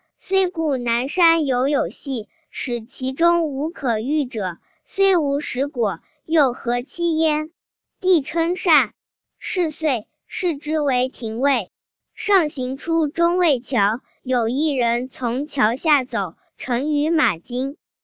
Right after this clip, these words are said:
于是使其捕之，属廷尉。是之奏当，此人犯弊，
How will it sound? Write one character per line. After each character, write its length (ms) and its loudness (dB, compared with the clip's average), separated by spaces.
于 280 0
是 360 0
使 260 -8
其 300 -4
捕 240 -6
之， 380 -4
属 300 -6
廷 340 -6
尉。 340 0
是 340 -2
之 260 -4
奏 280 0
当， 340 0
此 280 -4
人 300 0
犯 340 0
弊， 320 -4